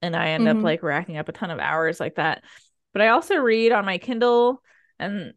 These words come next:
Speaker 1: I'll take those if I, like, have a doctor's appointment or something, just, like, waiting in the lobby. I'll get some pages
Speaker 2: Yes.
Speaker 1: in. Um, basically, my Kindle, like,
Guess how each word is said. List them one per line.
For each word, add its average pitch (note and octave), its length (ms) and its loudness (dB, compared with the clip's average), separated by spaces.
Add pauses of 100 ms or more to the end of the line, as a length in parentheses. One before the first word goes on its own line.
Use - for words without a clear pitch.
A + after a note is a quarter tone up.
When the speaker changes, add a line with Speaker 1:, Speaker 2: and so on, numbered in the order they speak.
Speaker 1:
I'll F#3 160 2
take G3+ 240 0
those F3+ 300 2
if G3+ 160 -2
I, E3+ 120 4
like, F3 220 2
have F3 160 0
a D#3+ 40 -4
doctor's A#3+ 400 -2
appointment A#3+ 480 -4
or A#3+ 100 -4
something, A#3 400 -6
just, G3 160 -4
like, E3+ 220 -2
waiting D#3+ 240 0
in E3 100 -8
the D#3 100 -6
lobby. B3 640 2
I'll G3 100 0
get - 200 -6
some A3 160 -6
pages G3 440 4
Speaker 2:
Yes. - 0 -
Speaker 1:
in. A3+ 540 -2 (760)
Um, E3+ 720 2 (480)
basically, A3+ 460 2
my G#3 140 0
Kindle, F3 360 0
like, D#3 320 0